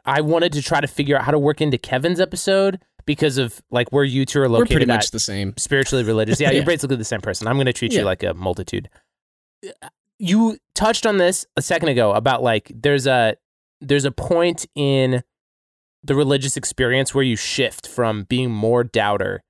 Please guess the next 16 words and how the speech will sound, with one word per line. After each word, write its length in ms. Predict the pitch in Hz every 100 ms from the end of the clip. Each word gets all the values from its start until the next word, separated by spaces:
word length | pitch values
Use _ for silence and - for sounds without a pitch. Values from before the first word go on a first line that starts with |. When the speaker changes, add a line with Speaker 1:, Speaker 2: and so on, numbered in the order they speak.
| _ -
Speaker 1:
than 220 | - 110
believer. 520 | 107 107 101 - - _ _ _ _ _ _ _ _ _ _ _ _
What 340 | 127 139 -
do 120 | 147
you 160 | 185 185
think 600 | - 139 107 90 - - _ _ _ _
about 480 | 120 117 127 123 117 _ _ _ _
the 220 | 127 135 127
idea 540 | 123 110 117 131 131
that 180 | 123 -
someone 300 | 143 127 117
religious 800 | 107 101 107 143 175 - - - _ _ _ _
should 320 | - 139 120 - _ _ _ _ 120 -
be 380 | 147 143 127 123 135
almost 300 | 143 135
as 120 | 131